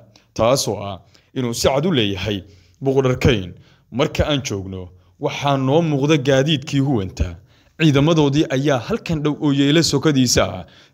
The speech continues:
isla markaana aan waxba ka fogeyn Boqdarkayn, oo marka ay doonaan ay soo geli karaan ayay joogaan. Waxa uu leeyahay,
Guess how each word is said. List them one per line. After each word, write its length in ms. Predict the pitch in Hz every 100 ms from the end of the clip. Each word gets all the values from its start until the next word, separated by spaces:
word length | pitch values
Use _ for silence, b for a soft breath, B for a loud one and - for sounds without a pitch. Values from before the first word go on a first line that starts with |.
| -
isla 200 | 196 180
markaana 420 | 202 - 170 151 -
aan 120 | 139
waxba 200 | 135 160
ka 140 | 165
fogeyn 340 | 165 147 151 123
Boqdarkayn, 600 | 127 123 123 - 90 92 B B B _
oo 120 | 165
marka 420 | 123 131 175 - -
ay 120 | 151
doonaan 340 | 131 143 156
ay 80 | 135
soo 220 | 127 147
geli 200 | 156 139
karaan 460 | 127 - 120 95 98 95 b b _
ayay 180 | 131 113
joogaan. 400 | - 110 101 98 - b b b b -
Waxa 220 | 127 -
uu 80 | 127
leeyahay, 440 | 156 117 92 87